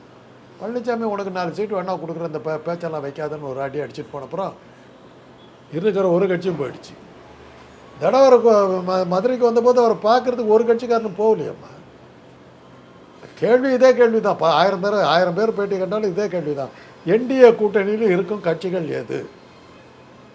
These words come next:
அது அமித்ஷா சொல்லட்டும். அதுக்கப்புறம் மத்த ம-, ம-, வெற்றி அடையுமா, தோல்வி அடையுமான்னு பார்க்கலாம். ஒரு கூட்டு-, ஒரு க-, கட்சி தெரியும்,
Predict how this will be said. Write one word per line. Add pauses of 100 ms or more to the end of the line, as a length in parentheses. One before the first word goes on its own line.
(140)
அது
அமித்ஷா (100)
சொல்லட்டும். (1800)
அதுக்கப்புறம்
மத்த (140)
ம-,
ம-, (300)
வெற்றி
அடையுமா,
தோல்வி
அடையுமான்னு
பார்க்கலாம். (440)
ஒரு
கூட்டு-,
ஒரு
க-,
கட்சி
தெரியும்,